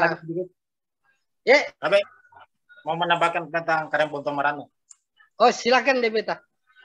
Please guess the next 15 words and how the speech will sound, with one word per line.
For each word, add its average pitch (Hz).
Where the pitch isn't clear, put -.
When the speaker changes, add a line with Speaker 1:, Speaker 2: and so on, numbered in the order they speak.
Speaker 2:
Siap. 151
Di 180
Kabupaten 190
Bima 214
sendiri 165
ada 170
tempat 175
menyusun 151
rencana 151
Karem 135
Pontomaranu 147
sama 151
petinggi 147
orang 143
sana 135